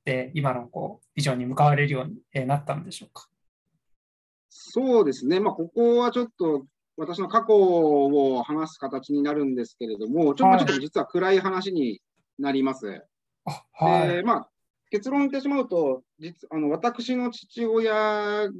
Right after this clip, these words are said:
Speaker 2: が、あの、まあ、ロコモーティブの先代まあ、えー、一代目の社長で、私が二代目の社長になるんですけれども、
Speaker 1: はい。はい。
Speaker 2: まあ、その父親が、まあ、ちょっと亡くなったことが、実は人生を大きく変えたなってところが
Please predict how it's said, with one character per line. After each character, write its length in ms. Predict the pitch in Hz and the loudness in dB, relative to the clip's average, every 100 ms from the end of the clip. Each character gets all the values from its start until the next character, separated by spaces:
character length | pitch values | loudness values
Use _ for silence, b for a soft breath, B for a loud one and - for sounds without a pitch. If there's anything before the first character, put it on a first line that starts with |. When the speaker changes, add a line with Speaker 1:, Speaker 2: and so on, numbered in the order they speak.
| 175 | -2
Speaker 2:
が、 220 | 226 190 | 0 0
あ 100 | 151 | 0
の、 160 | 147 147 | 0 2
ま 120 | 190 | 0
あ、 160 | - _ _ _ _ - | 0 _ _ _ _ -6
ロ 160 | 165 | -2
コ 80 | 214 | 0
モ 120 | 233 | 0
ー 20 | 233 | -2
テ 80 | |
ィ 20 | 202 | -2
ブ 80 | |
の 80 | 123 | -2
先 240 | 113 147 156 | -6 -6 -4
代 380 | 156 156 160 - _ | -2 -4 -6 -12 _
ま 140 | - 156 | -8 -8
あ、 80 | 117 - _ | -8 -16 _
え 60 | 147 | -6
ー、 180 | 131 135 | -4 -4
一 140 | 135 | -2
代 140 | 180 202 | 0 2
目 60 | |
の 80 | 151 | 0
社 120 | 123 | -2
長 200 | 117 120 | -4 -4
で、 80 | 120 | -2
私 400 | 127 - - 208 | -4 -4 -6 -4
が 100 | 196 | -2
二 140 | 123 | -2
代 180 | 131 147 | 2 2
目 80 | 185 | 0
の 80 | 147 | -4
社 120 | 120 | -6
長 140 | 131 | -6
に 60 | 123 | -4
な 80 | 135 | -4
る 100 | 123 | -4
ん 40 | |
で 80 | 113 | -6
す 80 | - | -10
け 80 | 101 | -8
れ 60 | |
ど 100 | 101 | -6
も、 400 | 131 160 123 - | 0 2 2 -2
Speaker 1:
は 140 | 139 143 | -8 -12
い。 20 | |
は 60 | |
い。 80 | - _ | -12 _
Speaker 2:
ま 100 | 247 | -2
あ、 40 | |
そ 100 | 214 | 0
の 200 | 220 226 - | 0 -2 -6
父 240 | - 240 | -8 -2
親 140 | 240 | 0
が、 260 | 240 233 233 | 2 2 2
ま 80 | 233 | 0
あ、 20 | |
ち 40 | |
ょ 20 | 233 | -4
っ 20 | |
と 220 | 160 95 _ _ | -6 -8 _ _
亡 120 | 143 147 | -10 -6
く 80 | |
な 100 | 175 | -4
っ 60 | 175 | -4
た 80 | 202 | -4
こ 100 | 202 | -2
と 100 | 226 | 0
が、 360 | 196 131 113 - | 2 0 -2 -12
実 160 | 131 135 | -12 -6
は 60 | 131 | 0
人 180 | 160 | 0
生 180 | 156 143 | 2 2
を 80 | 139 | 2
大 40 | 139 | 0
き 60 | |
く 140 | - - | -6 -8
変 100 | 127 | -6
え 40 | |
た 80 | 139 | -2
な 100 | 170 | -2
っ 60 | 170 | -2
て 80 | 123 | -4
と 100 | 120 | -4
こ 100 | 127 | -4
ろ 100 | 117 | -2
が 280 | 110 90 | -4 -4